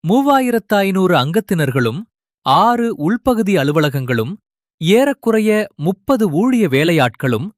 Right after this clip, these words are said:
மூவர் அடங்கிய ஜெனரல் கான்ஃபரன்ஸ் செயற்குழுவையும் கொண்ட ஏழாம் நாள் அட்வென்டிஸ்ட் திருச்சபை ஆயிரத்து எண்ணூற்றி அறுபத்து மூன்றில்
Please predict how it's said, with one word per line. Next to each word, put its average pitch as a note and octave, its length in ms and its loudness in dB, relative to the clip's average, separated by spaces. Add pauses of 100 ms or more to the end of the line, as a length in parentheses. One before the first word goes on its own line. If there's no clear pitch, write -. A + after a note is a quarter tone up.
(280)
மூவர் G#3+ 480 0
அடங்கிய D3 760 0 (180)
ஜெனரல் A3 300 0 (100)
கான்ஃபரன்ஸ் E3 520 -2 (160)
செயற்குழுவையும் D#3+ 760 0
கொண்ட C#3+ 520 -2 (180)
ஏழாம் E3 560 0
நாள் C3+ 340 -2 (500)
அட்வென்டிஸ்ட் E3+ 600 -2 (100)
திருச்சபை F3 680 -2 (260)
ஆயிரத்து A#3+ 640 0
எண்ணூற்றி F#3 500 0
அறுபத்து E3 460 0
மூன்றில் C#3 560 -2